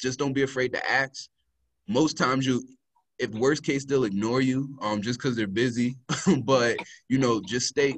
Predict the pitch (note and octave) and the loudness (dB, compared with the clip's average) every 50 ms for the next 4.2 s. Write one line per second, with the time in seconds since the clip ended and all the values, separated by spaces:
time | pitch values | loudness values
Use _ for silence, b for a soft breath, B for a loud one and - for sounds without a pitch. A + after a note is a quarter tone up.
0 | - - C3 B2+ - - - C#3 C#3 C#3+ C3 C3+ - - - - B2+ C3+ D3 D3 | -6 -6 -6 -4 -4 -2 2 2 2 2 0 -2 -6 -10 -6 -6 -4 -4 -4 -4
1 | D3+ C#3+ - - D3 D3+ C3+ G#2+ F2 - A2+ A#2+ A#2 - - A2+ G#2 - - A2+ | -4 -4 -2 0 2 2 2 2 0 -2 -6 -6 -6 -4 -4 -4 -4 -4 -2 -2
2 | C3+ D3+ C3+ D3 C#3+ B2 C#3+ D3+ - - _ - G#2+ A2 G2+ G2 F#2+ _ - A2 | -2 0 0 0 -2 0 0 0 0 -2 _ -6 -4 -4 -4 -4 -6 _ -8 -4
3 | A#2 A2 G2+ A#2 B2+ C#3+ - C3+ C3+ B2 A#2+ A2+ B2 B2+ C3+ B2 B2 B2 B2+ B2+ | -4 -2 0 0 0 0 0 -2 -2 -2 -2 -4 -2 -2 0 0 0 0 0 0
4 | A#2 A2+ G2+ | 0 -2 -2